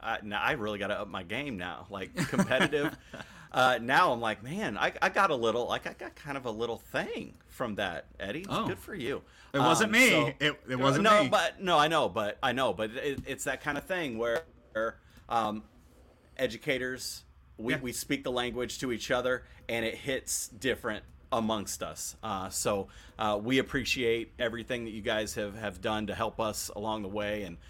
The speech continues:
Speaker 1: uh, being guests on our podcast, and, and being wonderful human beings and amazing educators, and, and just always pushing the needle, uh, to make sure that we, uh,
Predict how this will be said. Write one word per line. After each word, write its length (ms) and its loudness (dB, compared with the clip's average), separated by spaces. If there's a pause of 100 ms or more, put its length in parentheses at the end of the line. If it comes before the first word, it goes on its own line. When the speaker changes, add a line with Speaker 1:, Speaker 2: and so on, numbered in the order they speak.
(360)
Speaker 1:
uh, 180 -2
being 360 -2
guests 320 0
on 120 -2
our 80 -4
podcast, 1040 -2
and, 200 -6
and 220 -8
being 340 -4
wonderful 420 -4
human 340 -6
beings 520 -6
and 80 -6
amazing 400 -6
educators, 760 -6
and, 180 -12 (380)
and 180 -6
just 220 -4 (120)
always 320 2
pushing 400 -6
the 100 -4
needle, 400 -2 (340)
uh, 240 0
to 160 -8
make 220 -4
sure 460 -2
that 340 -2 (520)
we, 480 -4 (280)
uh, 320 -4